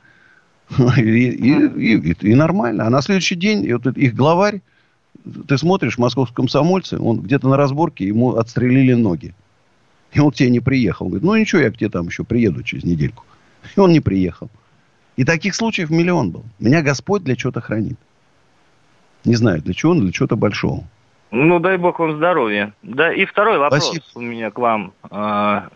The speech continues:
Speaker 2: вот мне сейчас уже тридцать четыре года. А, вот, и свой бизнес я сам, как бы, создал, он у меня работает. Как раз работает у меня с соседней республикой Беларусь, да, вот Брянск рядом,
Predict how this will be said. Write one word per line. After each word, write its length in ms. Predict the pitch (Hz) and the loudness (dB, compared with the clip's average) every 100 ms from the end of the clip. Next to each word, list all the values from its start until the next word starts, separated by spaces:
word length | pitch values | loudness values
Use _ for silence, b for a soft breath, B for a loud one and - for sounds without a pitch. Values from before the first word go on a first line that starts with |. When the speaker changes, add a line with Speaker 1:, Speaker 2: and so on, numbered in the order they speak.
| - | -10
Speaker 2:
вот 400 | 117 131 147 - | -2 0 0 -2
мне 180 | 156 170 | -4 -2
сейчас 300 | 170 - 151 - | -4 -2 -4 -6
уже 300 | 151 151 139 _ | -4 -2 -4 _
тридцать 520 | - 160 160 - 151 - - - | -4 -2 -2 -2 -4 -6 -20 -20
четыре 380 | - 147 156 | -4 0 2
года. 400 | 175 208 120 98 - _ b _ _ _ - | 4 2 0 -8 -10 _ b _ _ _ -8
А, 180 | 117 120 | -4 0
вот, 260 | 120 107 | 2 2
и 80 | 139 - | 0 0
свой 120 | 165 | 0
бизнес 380 | 160 208 147 113 | 2 0 0 -2
я 160 | 131 123 - | -2 -2 0
сам, 300 | 117 98 78 _ _ _ - | -2 -4 -12 _ _ _ -14
как 160 | - | -12
бы, 100 | 98 | -10
создал, 420 | - 117 139 196 131 | -4 0 2 2 0
он 100 | 104 | 0
у 40 | |
меня 160 | 104 110 | 0 0
работает. 440 | 123 185 180 101 | 0 -2 -4 -6
Как 160 | 127 156 | -4 -4
раз 140 | 143 | -2
работает 500 | 151 151 156 - 113 - | -2 -2 -4 -2 -6 -4
у 60 | |
меня 160 | 127 123 | -2 -2
с 60 | - | 0
соседней 440 | 135 - 123 120 | -2 -2 -2 -2
республикой 480 | 117 127 107 107 117 | -2 -2 -2 0 0
Беларусь, 560 | 113 127 175 220 - _ _ | 2 2 0 -4 -8 _ _
да, 340 | 98 120 135 120 | -6 -2 -2 -4
вот 100 | 98 | -4
Брянск 360 | 113 113 - 135 | -2 -2 -4 -2
рядом, 340 | 165 135 | -2 -2